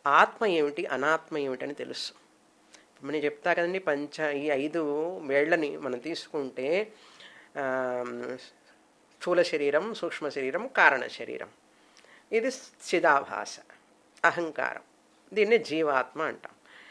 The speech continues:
ఈవిడి జ్ఞానం గనక వస్తే, ఈ చిదాభాస జీవుడికి నేను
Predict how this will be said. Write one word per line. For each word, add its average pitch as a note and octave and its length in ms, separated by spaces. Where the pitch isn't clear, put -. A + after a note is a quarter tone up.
ఈవిడి B3+ 280
జ్ఞానం A3 560
గనక B3 200
వస్తే, D3+ 800
ఈ G#3+ 160
చిదాభాస D#3+ 680
జీవుడికి C#3 920
నేను E3+ 720